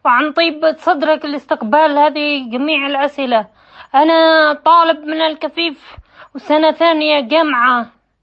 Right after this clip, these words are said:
آه، درست مع المبصرين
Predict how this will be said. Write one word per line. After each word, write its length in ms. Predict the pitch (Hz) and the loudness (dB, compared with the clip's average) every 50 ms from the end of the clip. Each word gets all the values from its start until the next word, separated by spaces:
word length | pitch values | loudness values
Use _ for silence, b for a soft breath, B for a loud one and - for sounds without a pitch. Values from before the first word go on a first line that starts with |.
| _ b b b b b b b b _ - | _ b b b b b b b b _ 0
آه، 640 | 247 254 254 254 254 254 254 247 247 247 240 240 | 2 4 4 4 4 4 4 2 2 2 0 -2
درست 460 | 240 208 208 285 330 359 330 - - | -2 -4 -2 0 0 0 -2 -6 -10
مع 240 | 285 339 302 285 311 | -6 0 2 2 2
المبصرين 880 | 320 320 320 320 269 - - - 320 320 339 349 370 370 370 359 349 294 | 2 0 -4 -6 -6 -6 -4 -2 -2 0 0 0 0 0 0 -2 -6 -8